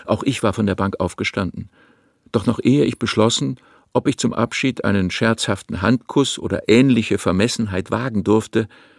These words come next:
war Amalia schon enteilt, von mir nur ein überrumpeltes Adieu mit auf den Weg nehmend.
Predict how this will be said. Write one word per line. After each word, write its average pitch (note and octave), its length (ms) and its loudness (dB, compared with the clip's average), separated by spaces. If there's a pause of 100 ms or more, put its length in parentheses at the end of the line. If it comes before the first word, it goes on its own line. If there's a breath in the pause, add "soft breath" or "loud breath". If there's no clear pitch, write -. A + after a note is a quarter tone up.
(300 soft breath)
war C3 260 -2
Amalia B2 600 2
schon A2 360 -4
enteilt, A2 640 2 (460 soft breath)
von A#2+ 220 2
mir C3+ 240 6
nur C3+ 320 4
ein C3+ 180 2
überrumpeltes C3 840 2 (360 soft breath)
Adieu B2+ 440 6 (840)
mit G2+ 200 -4
auf F#2+ 120 -8
den E2+ 180 -6
Weg D#2+ 180 -2
nehmend. D2 420 -8